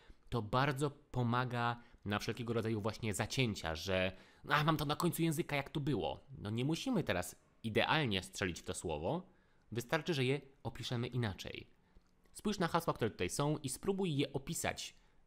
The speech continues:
Oczywiście, no, nie używając, y, the word in question, typu strawberry ice cream. Jak byś to opisał?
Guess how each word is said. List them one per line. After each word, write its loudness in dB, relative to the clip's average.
Oczywiście, 0
no, -2
nie 2
używając, -2
y, -14
the 4
word 4
in -2
question, -12
typu -2
strawberry 2
ice -2
cream. -4
Jak 2
byś -4
to -4
opisał? -10